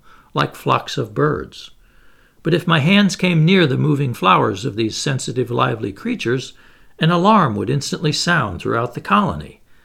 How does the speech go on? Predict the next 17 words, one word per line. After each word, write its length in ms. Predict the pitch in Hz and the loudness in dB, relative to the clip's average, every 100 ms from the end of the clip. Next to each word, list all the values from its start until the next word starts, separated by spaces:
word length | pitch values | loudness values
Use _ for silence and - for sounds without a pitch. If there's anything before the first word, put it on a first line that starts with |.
| _ _ - | _ _ -8
The 100 | 131 | -2
white 260 | 135 - | 0 0
petals 400 | - 127 139 170 | 0 0 0 0
retracted 680 | 165 156 - 202 180 - 92 | -4 -4 0 0 0 -4 -6
into 220 | 120 113 | -4 -4
their 180 | 135 135 | -2 0
red 260 | 135 139 123 | 2 0 0
sheaths, 540 | - 220 - - - _ - - _ | -2 -2 -4 -8 -16 _ -20 -20 _
the 100 | - | -10
flowers 480 | - 135 131 139 120 | 0 0 2 0 0
vanished 640 | 131 196 143 82 - - | 2 4 2 -2 -10 -10
before 300 | - - 120 | -8 -4 -4
my 220 | 110 113 | -2 0
eyes, 480 | 165 101 113 135 - - _ - - | 0 0 -2 -6 -10 -18 _ -20 -4
and 180 | 160 139 | 0 2
the 80 | |
bush 600 | 117 139 240 143 - - | 2 2 4 2 0 -4